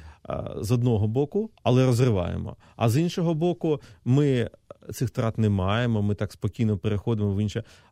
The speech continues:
але ми там залишаємо такі гачки залежності від Росії, так? Тобто мікс такий, у всьому це намішано, всього цього. І потрібно, щоб,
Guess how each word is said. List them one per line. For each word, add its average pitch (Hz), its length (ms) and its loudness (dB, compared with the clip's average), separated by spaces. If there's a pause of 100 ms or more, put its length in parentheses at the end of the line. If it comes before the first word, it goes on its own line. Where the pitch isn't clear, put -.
але 113 280 4
ми 135 140 2
там 131 500 -2
залишаємо 107 760 0
такі 110 280 -4
гачки 180 640 -2 (560)
залежності 123 600 0
від 120 140 2
Росії, 104 680 -4
так? 143 280 -6 (420)
Тобто 127 320 -2
мікс 180 420 4
такий, 101 500 -4
у - 60 -20
всьому 190 300 -4
це - 140 -6
намішано, 117 680 0
всього 87 360 -8
цього. 87 300 -10 (360)
І 117 120 -2
потрібно, 185 640 0 (200)
щоб, 139 340 -4